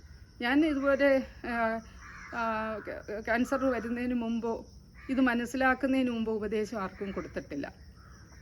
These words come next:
ഉപദേശം കൊടുക്കാൻ തുടങ്ങിയത് ഇത് വന്നതിന് ശേഷം,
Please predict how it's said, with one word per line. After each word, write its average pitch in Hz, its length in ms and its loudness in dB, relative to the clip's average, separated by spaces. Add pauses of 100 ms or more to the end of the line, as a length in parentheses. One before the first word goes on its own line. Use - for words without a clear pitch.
(240)
ഉപദേശം 220 540 4
കൊടുക്കാൻ 240 920 0
തുടങ്ങിയത് 220 640 0 (320)
ഇത് 214 160 0
വന്നതിന് 214 560 0
ശേഷം, 165 440 -6